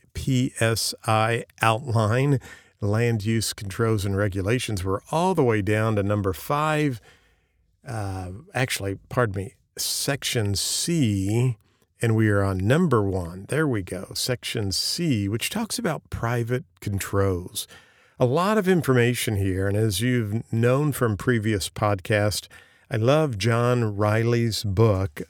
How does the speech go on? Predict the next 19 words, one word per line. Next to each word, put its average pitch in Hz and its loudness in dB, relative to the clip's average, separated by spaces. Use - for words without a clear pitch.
The 104 0
Language 117 -2
of 110 -4
Real 107 0
Estate. 113 -2
Great 127 0
book. 120 2
I 110 -4
always 117 0
encourage 113 -2
you 107 -2
to 98 -2
check - -4
it 110 0
out. 101 2
It's - -4
great 135 -2
to 123 0
have 107 0